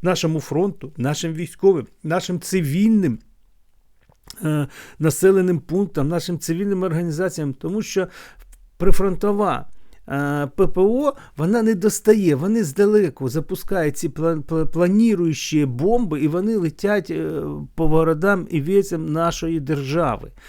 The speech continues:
І чим більше ми їх знищимо, тим класно. Я дякую нашим воїнам, я дякую нашим хлопцям, я дякую нашим героям,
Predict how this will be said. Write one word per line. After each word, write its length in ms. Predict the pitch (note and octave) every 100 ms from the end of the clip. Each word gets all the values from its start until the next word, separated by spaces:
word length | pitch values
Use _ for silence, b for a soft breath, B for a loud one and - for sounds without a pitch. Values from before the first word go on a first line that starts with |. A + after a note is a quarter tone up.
| B B B B
І 480 | D#3+ F3 F3 F3+ D#3
чим 240 | - G3
більше 520 | F3+ C#3+ A3+ F#3 - E3+
ми 160 | F#3
їх 100 | E3+
знищимо, 520 | D3 B3 - - D#3+ C#3+
тим 220 | - G3+ E3+
класно. 500 | D#3+ D#3 C3 C#3 C3+
Я 260 | - E3+ F3 D#3
дякую 540 | A#2+ F#3 F3 - C#3
нашим 360 | C#3 B2+ C3+ A#2
воїнам, 540 | C3 E3+ C3+ A2 G2+
я 180 | C3+ C3+
дякую 400 | C3 D#3+ - D3
нашим 340 | C#3 C3+ - A#2
хлопцям, 520 | - E3 - C3+ B2
я 100 | C3+
дякую 460 | B2 D3+ - C3
нашим 400 | B2 C3 - A#2+
героям, 500 | A#2 C#3 C#3+ A#2 A2+